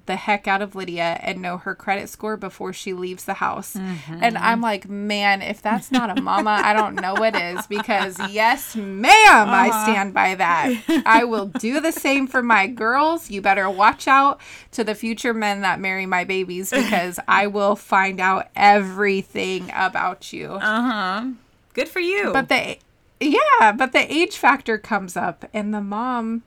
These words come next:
Speaker 1: she asks how someone who is thirty is interested in someone that's twenty-four. And Lydia admits, she, she says, you know, "At twenty-four, I wouldn't have been ready to get married," but she loves him for him,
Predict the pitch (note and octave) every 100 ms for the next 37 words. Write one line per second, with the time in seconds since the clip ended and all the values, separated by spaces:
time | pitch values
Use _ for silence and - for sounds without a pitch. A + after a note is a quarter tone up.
0 | _ - B3+ B3 - G3+ A3+ - - -
1 | A3 A3 - A3 G#3+ A3+ A3+ A3 G3+ F#3+
2 | - G3+ G3+ G3 G3 - - G3 F#3+ -
3 | G3 - G3 - F3+ - F#3+ F#3+ F#3+ F#3+
4 | F#3+ F3+ E3+ - - - - - G3+ -
5 | - - - _ - - A3+ A3+ A3+ A#3
6 | A3+ - A3+ C4 D#4 F4 C4+ C4+ C4+ F#4
7 | - - A3+ A3+ - - A3 - A#3 A3
8 | A3 - A3+ G3+ G3 G3 - A#3 B3 G#3
9 | A3+ A3 F3+ F#3 F#4+ F4 F#3 G3+ F3 F3
10 | E3+ F3+ F#3+ F#3 - F#3+ - F3 F3 G3
11 | B3 G#3+ A3+ - A3+ - A#3+ C4 B3+ C4
12 | A#3+ - A3+ A3+ A3+ G#3+ G3 F#3 A#3 D#4+